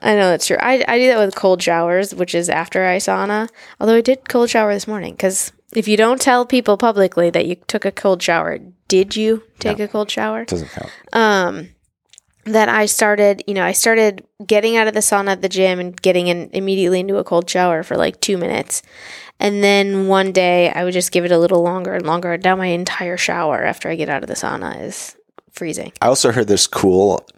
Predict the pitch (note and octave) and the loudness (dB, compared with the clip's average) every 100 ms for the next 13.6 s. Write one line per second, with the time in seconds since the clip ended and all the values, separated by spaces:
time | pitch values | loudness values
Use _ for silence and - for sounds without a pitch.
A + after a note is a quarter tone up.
0 | - - - G2 - F#2+ - E2 - - | -4 0 2 2 0 0 0 -2 -4 -4
1 | D#2 - - - - - _ _ G2+ - | -4 -4 -6 -8 -16 -18 _ _ -10 -6
2 | - - - - - G#3+ A#3 - G3+ - | -6 -4 -6 -6 -4 -4 -2 -2 -4 -2
3 | G3+ F3 - D#2 - E2 - C#2 - - | -4 -4 -4 -6 -2 -2 0 -2 -4 -12
4 | - - - - G2+ C3 A#2 - F2+ F#2 | -18 -20 -14 -4 0 2 2 0 2 0
5 | G2 F2 F2 - G#2 - F2 F2 D#2+ D#2+ | 0 0 -2 0 0 0 -2 -2 -4 0
6 | F2+ F2+ F2+ - F#2+ F#2+ F#2+ - F2 D#2+ | 0 2 0 -2 0 2 2 2 -2 -4
7 | - F2+ E2 E2+ F#2 E2 C#2+ - - - | -6 -4 -4 -4 -4 -2 -2 -4 -4 -4
8 | - - G2+ F#2+ F2 F#2 G#2 A2+ - - | -4 -4 -2 0 2 0 0 0 -4 -6
9 | G#2 G#2 - A#2+ A2+ C3+ - E2+ - F2 | -2 0 0 0 2 0 0 -4 -2 0
10 | F2+ F2+ - G2+ F2+ - - G2 F2+ E2+ | 0 0 -2 0 0 -2 -4 -4 0 0
11 | C#2+ E2 D#2+ F2 G2+ A#2 - _ _ _ | 0 -2 -2 -2 -2 -6 -8 _ _ _
12 | - _ _ - - G2 G#2 E2 F#2 - | -20 _ _ -6 -2 0 0 0 0 0
13 | F#2+ F2 - F2+ E2 | -2 -2 -2 0 -2